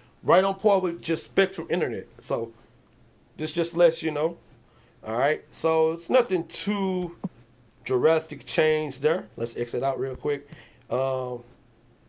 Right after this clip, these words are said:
matter of fact, let me go ahead and close that out. Uh, yeah, there we go. So here we go. Let's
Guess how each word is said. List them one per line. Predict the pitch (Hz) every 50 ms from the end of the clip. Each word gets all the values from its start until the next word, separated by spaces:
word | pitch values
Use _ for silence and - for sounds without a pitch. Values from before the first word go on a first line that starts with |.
| _ _ -
matter | 113 120 120 117
of | - -
fact, | - - - - 156 160 151 147 117
let | 123 131
me | 131 127
go | 127 131
ahead | 127 123
and | 120 120
close | - 135 123 120 113
that | - 135 139 139
out. | 135 135 135 131 123 - - - - _ _ _ _ _ _ _ _ _ _ _ _ _ _ _ _ _ -
Uh, | 104 107 110 110 110 113 113 110 110 - -
yeah, | 123 127 117 - - -
there | 113 117
we | 98 95
go. | 78 - - - _ _ _ _ _ _
So | - - - 131 120 113
here | 127 135
we | 135 127
go. | 123 127 139 151 160 156 - - - - - -
Let's | - 101 95 - -